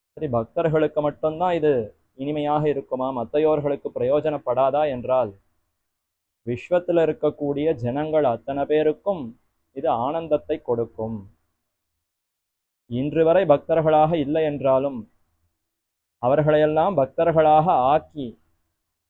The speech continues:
உலக விஷயத்தை காட்டிலும் இது இன்னும் உயர்ந்தது, உலக இன்பங்களை காட்டிலும் இது இன்னும் அப்பாற்பட்டு உயர்ந்திருக்கக்கூடிய ஆனந்தம் என்பதை புரிய வைக்கும்.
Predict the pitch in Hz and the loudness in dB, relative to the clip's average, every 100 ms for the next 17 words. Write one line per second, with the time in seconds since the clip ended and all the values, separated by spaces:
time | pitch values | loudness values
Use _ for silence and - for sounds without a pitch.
0 | _ _ - 135 175 190 170 160 156 151 | _ _ -6 2 2 4 0 0 -2 0
1 | 147 - 147 151 165 202 156 139 143 160 | 0 2 2 2 0 -4 -2 -2 -4 -6
2 | 131 135 143 135 127 117 120 104 _ _ | -2 0 0 -2 -4 -4 -8 -10 _ _
3 | _ _ _ _ _ 127 156 170 175 147 | _ _ _ _ _ 0 2 4 2 -2
4 | 156 160 160 156 151 151 151 160 190 170 | -2 0 2 2 4 2 2 0 -6 -4
5 | 139 135 160 170 117 - _ _ _ 120 | -4 -6 -8 -8 -10 -12 _ _ _ -14
6 | 113 156 165 175 151 - 170 123 139 175 | -2 2 2 2 -2 -2 -2 0 0 0
7 | 175 165 165 151 - 143 151 147 127 135 | 0 -2 0 -4 -2 -4 0 -2 -2 -4
8 | 127 120 123 110 - - 131 139 147 175 | -6 -6 -6 -10 -16 -16 -6 -2 -2 -4
9 | 131 139 143 127 113 120 139 | -6 -4 -2 -2 -4 -14 -18